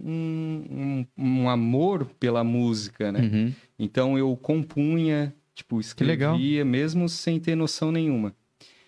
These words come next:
Speaker 1: E daí no exército eu fui pra infantaria, né? Que a gente chama que são,
Speaker 2: <laughs>
Speaker 1: é bem burro, mas é bem forte,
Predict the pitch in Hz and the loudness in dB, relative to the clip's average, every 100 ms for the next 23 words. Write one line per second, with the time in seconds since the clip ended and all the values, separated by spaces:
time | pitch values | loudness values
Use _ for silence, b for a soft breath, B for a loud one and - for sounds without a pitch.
0 | b - 113 120 123 123 123 120 120 113 | b -2 2 2 2 2 2 2 0 0
1 | 120 131 143 151 135 135 143 - - 151 | 0 2 0 0 0 0 0 -2 -2 0
2 | 170 170 160 165 170 175 185 220 127 - | 0 0 0 0 0 0 2 2 2 -2
3 | - 120 117 - 113 120 - 135 131 123 | -4 -4 -4 -4 -2 -2 0 0 2 2
4 | 139 139 131 123 117 - 117 120 160 151 | 2 2 2 2 0 2 2 2 2 2
5 | 139 185 196 190 180 180 165 214 - 196 | 2 2 2 2 2 2 2 0 2 2
6 | 175 143 | 2 2